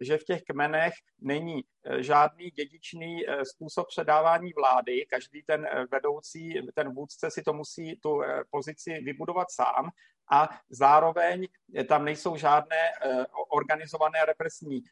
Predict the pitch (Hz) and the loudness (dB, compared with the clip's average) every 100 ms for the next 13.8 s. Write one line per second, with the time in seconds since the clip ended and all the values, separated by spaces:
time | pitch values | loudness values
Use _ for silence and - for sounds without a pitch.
0 | _ 135 123 120 - 147 151 165 156 151 | _ -2 0 0 0 0 0 -4 0 2
1 | 151 147 135 - 139 135 165 147 151 131 | 2 2 -2 -2 -6 -6 -6 -4 -6 -4
2 | 143 143 - 156 151 - 135 139 165 175 | -6 -6 -6 -4 -4 -2 -4 -4 -8 -10
3 | 160 156 - 151 - 175 180 175 143 - | -10 -10 -6 -6 -2 -2 0 -2 -6 -6
4 | - 156 156 175 - _ - 131 127 123 | -4 4 6 6 0 _ -4 0 0 0
5 | - 139 120 151 180 180 180 - 151 151 | -6 -4 -4 -4 0 4 2 4 2 4
6 | 160 156 160 - 165 175 160 139 151 156 | 4 2 0 -2 2 2 0 -4 -6 -6
7 | 156 _ _ - 127 123 139 139 156 - | -12 _ _ 0 0 0 0 0 0 -4
8 | 156 160 160 160 135 139 151 156 160 165 | -16 -8 -6 -2 0 -2 -2 -4 -4 -6
9 | 156 - 147 165 170 165 156 131 135 160 | -8 -6 -8 -6 -2 0 0 -2 2 0
10 | 170 _ - - 151 180 185 180 156 160 | -2 _ -10 2 2 2 0 0 -2 -2
11 | 165 185 175 165 165 151 160 165 147 131 | -4 -4 -2 2 2 4 -2 0 -2 -4
12 | - 113 - _ - 127 120 143 139 135 | -6 -6 -8 _ -4 0 2 0 -2 -8
13 | 151 - 170 160 139 - _ - | -12 -2 4 4 2 -8 _ -12